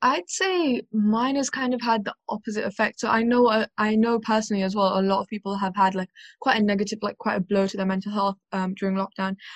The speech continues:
I feel like in a way mine has kind of gotten a bit better,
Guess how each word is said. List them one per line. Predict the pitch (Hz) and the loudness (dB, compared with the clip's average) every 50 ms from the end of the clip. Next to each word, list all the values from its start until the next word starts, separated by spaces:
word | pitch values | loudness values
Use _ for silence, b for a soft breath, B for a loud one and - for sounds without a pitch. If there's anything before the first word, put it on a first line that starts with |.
| B B B - | B B B -6
I | |
feel | 240 302 320 | -2 0 0
like | 349 359 - _ _ | 0 0 -2 _ _
in | - 240 220 254 | -2 2 4 6
a | 262 | 6
way | 262 226 214 208 202 214 | 6 6 4 4 4 4
mine | 220 208 196 196 202 202 | 4 4 2 2 0 -2
has | 202 - - _ - - - - | -4 -6 -10 _ -18 -14 -8 -4
kind | 214 202 208 202 | -2 -2 0 0
of | 208 202 196 | -2 -2 -2
gotten | - 196 208 196 196 | -2 -2 0 0 0
a | |
bit | 190 - - _ _ - | 0 -2 -4 _ _ -6
better, | 196 190 190 - 208 202 220 240 | -6 -6 -4 -4 -4 -4 -4 -4